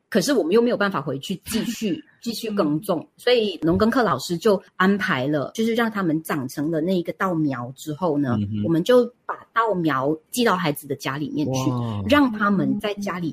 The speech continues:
Speaker 1: 去耕种他的那一株稻苗。我们必须得要去做很多这样的安排，让孩子即便在家里，他也可以有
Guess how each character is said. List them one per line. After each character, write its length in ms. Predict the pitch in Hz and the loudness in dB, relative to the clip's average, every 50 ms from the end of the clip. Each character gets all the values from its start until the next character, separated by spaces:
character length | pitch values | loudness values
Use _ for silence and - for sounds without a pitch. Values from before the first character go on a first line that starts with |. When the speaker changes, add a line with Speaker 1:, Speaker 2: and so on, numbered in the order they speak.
| - | -8
Speaker 1:
去 180 | - - - - - | -12 -20 -20 -16 -4
耕 240 | - 175 160 156 160 | -2 0 0 0 0
种 160 | 160 190 175 | -2 -4 -8
他 140 | 170 - 175 | -6 -6 -4
的 100 | 170 160 | -2 0
那 120 | 151 165 170 | 2 4 4
一 100 | 165 160 | 2 2
株 160 | 160 - 135 | 0 -6 -10
稻 180 | - 165 147 | -6 -6 -6
苗。 240 | 131 135 127 - - _ _ _ _ _ - | -4 -6 -8 -10 -14 _ _ _ _ _ 2
我 120 | 214 196 | 4 4
们 140 | 185 190 220 | 4 4 4
必 120 | 214 330 | 4 4
须 160 | 320 320 - 262 | 2 4 0 -4
得 140 | - 170 139 | -2 -2 0
要 300 | 139 190 220 220 220 226 - | 0 0 0 0 -2 -4 -8
去 640 | - - - 285 277 262 254 247 233 233 220 - - _ | -8 -2 2 4 4 6 6 4 2 2 0 -2 -4 _
做 200 | - - 330 330 | 0 2 4 4
很 380 | 269 240 254 254 220 170 147 139 | 4 4 4 4 4 4 4 4
多 180 | - 208 214 233 | 6 6 6 6
这 180 | 226 254 247 | 6 4 2
样 180 | 262 233 214 202 | 2 2 2 0
的 80 | 180 | -2
安 240 | - - 170 180 190 | -2 -2 -2 -2 -2
排， 160 | 185 156 127 | -2 -2 -2
让 200 | - 208 240 254 | 0 0 0 0
孩 220 | 247 214 202 156 170 | 0 0 0 0 0
子 160 | 175 - - - | 0 -4 -12 -12
即 160 | - - 165 | -8 -6 -4
便 180 | 160 240 247 240 | -2 -2 -2 0
在 160 | 233 240 220 | 2 0 0
家 280 | 214 - - 202 185 214 | 0 0 -2 -2 -2 -2
里， 200 | 202 180 156 - _ _ _ _ | -6 -8 -10 -10 _ _ _ _
他 140 | - 254 302 | -2 0 2
也 140 | 285 254 190 - | 4 4 2 0
可 220 | - - 185 180 | 0 0 2 2
以 140 | 226 240 226 | 2 0 -2
有 140 | 208 185 147 | -2 -2 -2